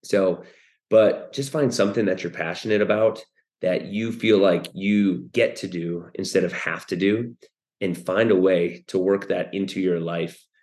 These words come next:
And, um, and I think you will be better off for it, and you'll enjoy it, even if it makes you feel more busy, because your mindset is gonna be the thing that, even though you're busy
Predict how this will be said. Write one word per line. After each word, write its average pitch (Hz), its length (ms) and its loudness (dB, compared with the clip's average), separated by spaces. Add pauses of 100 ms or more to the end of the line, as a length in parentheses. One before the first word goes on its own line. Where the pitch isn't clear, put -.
(200)
And, 85 320 0
um, 82 300 0
and 87 100 -2
I 82 80 -2
think 90 380 -2
you 85 160 -4
will 85 440 -2
be 90 120 -6
better 87 260 2
off 85 220 -2
for 90 180 2
it, - 140 -2
and 87 100 -4
you'll 85 140 -4
enjoy 85 320 -2
it, 85 180 -2 (100)
even 113 300 2
if 92 380 0 (240)
it 101 200 0
makes 92 360 -4
you 95 100 -2
feel 101 240 0
more 90 220 2
busy, 98 640 -2 (280)
because 95 600 2
your 87 160 -2
mindset 90 680 -4
is 87 100 -10
gonna 87 180 -4
be 85 100 0
the 87 80 -2
thing 85 380 -6
that, 82 320 -4
even 101 280 2
though 95 120 4
you're 90 140 4
busy 85 520 -2